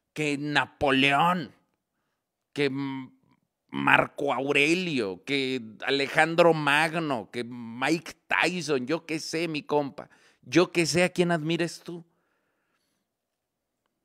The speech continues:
Eres lo mismo que ese cabrón. Piensa en el vato que más admires, que más digas, "Yo quiero ser como ese cabrón". Eres exactamente lo mismo. La única diferencia son las decisiones que tú tomas y las decisiones que esa persona toma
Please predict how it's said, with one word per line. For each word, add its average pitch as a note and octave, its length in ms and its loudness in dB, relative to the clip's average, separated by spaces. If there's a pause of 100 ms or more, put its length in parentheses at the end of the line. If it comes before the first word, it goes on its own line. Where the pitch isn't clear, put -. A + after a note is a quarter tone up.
(120)
Eres D#3 320 -4
lo D#3 220 2
mismo D#3+ 640 -2
que D3 80 -6
ese C#3 160 -10
cabrón. A#2+ 400 -8
Piensa D3+ 280 -4
en F3 100 -2
el D3+ 100 0
vato D3 280 0
que D3 120 0
más C3 240 0
admires, D3 420 0
que - 80 -6
más C3 220 -2
digas, C#3 240 0
"Yo C#3 120 -8
quiero C#3+ 200 -4
ser C3 180 -4
como C3+ 160 -6
ese C#3 160 -8
cabrón". C3 300 -4 (260)
Eres D#3+ 340 -2
exactamente D#3 840 -6
lo C3+ 100 -4
mismo. C#3 460 -12 (920)
La C#3+ 140 -4
única D#3+ 240 2
diferencia C#3+ 500 2
son D3 180 2
las C#3+ 160 -4
decisiones C3+ 600 -2
que A#2 100 -2
tú - 140 -8
tomas C3+ 400 -4
y B2+ 40 -6
las A2 160 -4
decisiones A2 520 -6
que - 80 -10
esa A#2+ 160 -8
persona A2 420 -10
toma B2+ 340 -10